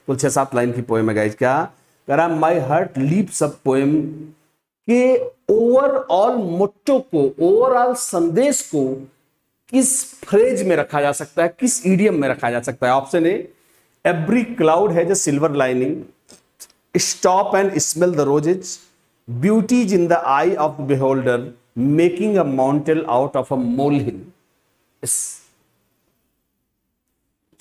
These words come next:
तो एक छोटी सी मैं आपको poem का पूरा sense बता देता हूं। दोस्तों, poem का sense है क्या कि यह rainbow जैसे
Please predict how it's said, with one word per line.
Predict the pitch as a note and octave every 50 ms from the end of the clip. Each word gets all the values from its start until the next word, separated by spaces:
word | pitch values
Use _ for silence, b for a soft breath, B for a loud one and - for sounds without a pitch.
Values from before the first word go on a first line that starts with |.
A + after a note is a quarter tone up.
| - - -
तो | E3+ F3
एक | F3+ F3 F3 -
छोटी | - - - - - - F#3+ G#3 A#3+ A#3+ A#3+ C#4+ B3
सी | - - - - G#2 G2 F2+
मैं | F#2+ A2+ B2+
आपको | C3+ C#3+ C#3 - - E3+
poem | D#3+ - - E3+ F#3 G3+ G#3 G#3+ -
का | A3 A#3
पूरा | - - D#3+ D#3
sense | C#3+ - - C#3 C#3 C3 -
बता | A#2+ A#2+ A#2 A#2 A2+
देता | A#2 A2 A2+ - A2
हूं। | G#2+ G#2 G#2 G#2 A2 A#2+
दोस्तों, | B2 - _ _ _ _ _ _ _ _ - C3+ - - F3+
poem | F#3 F#3 - F3+ F3 F#3 G3 G#3 G#3 G3+
का | - F#3 E3+
sense | D#3+ - - D#3 D#3 D#3+ D3+ - C#3+
है | B2+ B2
क्या | B2+ B2+ B2 A#2 A#2 A#2+ A#2+ C3 - - _ _ _ _ _ _ _ _ _ _ -
कि | F3+ G3+ G#3 G#3 G#3 E3 C#3 C3+ D3 F3
यह | G3+ G#3 F3+ D3+ C3 C3 C3+
rainbow | D#3+ E3+ F#3 G#3+ A3 F#3+ D#3 B2 F#2+ F2+ - - _ _ _ _ _ _ _ _ _ _ _ -
जैसे | A#2+ A#2+ D3+ E3 F3+ F3 - - G#3+